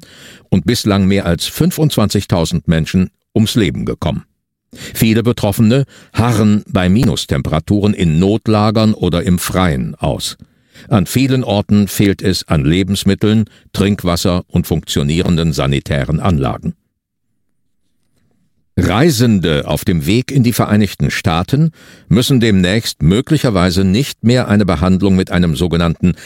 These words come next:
Corona-Impfstoff nachweisen. Mit ihrer Mehrheit im U-S-Repräsentantenhaus stimmten die Abgeordneten der Republikanischen Partei dafür, die von Präsident Biden im Herbst zweitausendeinundzwanzig erlassene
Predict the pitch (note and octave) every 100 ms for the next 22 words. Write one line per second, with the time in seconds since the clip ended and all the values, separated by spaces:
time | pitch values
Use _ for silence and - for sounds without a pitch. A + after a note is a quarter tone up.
0 | - - F2 C#2 G#2 G#2 B1+ B1+ - F#2
1 | D#2 - - C2+ - - D#2 B1+ - B1+
2 | - - - _ _ _ _ E2+ F#3 A#2+
3 | A#2 G#2 G2 G#2 A#2+ B2 C3+ - A#2 -
4 | G#2+ - B2+ - D#2+ - C#2+ D2 C#2 F2
5 | E2+ G2 F2+ A2 D#3 - - - - -
6 | - C3 - A#2 G#2 F#2 A2 - - A2+
7 | - G#2 G#2+ F#2+ F2+ F2 F2+ F2 E2 D#2+
8 | C3 C#3 E2 C#2+ - C#2+ - C#2+ C#2 D2+
9 | - F#2+ G2+ D#3+ - - - - F#2 G2
10 | F#2+ - G2 F2+ E2+ D#2 - E2 F#2+ F2+
11 | B2 D3 - - E2 G#2+ C4 - - -
12 | G2 F2+ D#2+ - - C#3+ A2 E2 E2 C#2+
13 | - - E2+ F2+ - F2+ D#2+